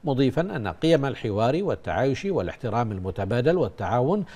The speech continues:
قد عززت باستمرار السياسات الخارجية لمملكة البحرين، لأن المملكة تعتقد أن هذا النهج البناء هو أفضل سبيل لضمان السلام والأمن والاستقرار في منطقتنا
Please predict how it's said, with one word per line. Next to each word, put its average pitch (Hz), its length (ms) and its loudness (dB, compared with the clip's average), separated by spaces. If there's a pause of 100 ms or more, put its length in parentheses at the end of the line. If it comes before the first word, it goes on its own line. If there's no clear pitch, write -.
(200)
قد 220 160 8
عززت 135 580 4
باستمرار 156 680 4
السياسات 131 600 -2
الخارجية 139 640 2
لمملكة 87 580 -2
البحرين، 135 460 0 (440)
لأن 214 260 8
المملكة 208 480 2
تعتقد 147 520 0
أن 113 200 -6
هذا 156 300 6
النهج 151 400 -2
البناء 143 520 -2 (320)
هو 160 120 8
أفضل 160 480 2
سبيل 180 580 0
لضمان 135 400 0
السلام 143 640 0 (260)
والأمن 170 640 4
والاستقرار 139 840 2
في 214 120 -2
منطقتنا 127 840 -2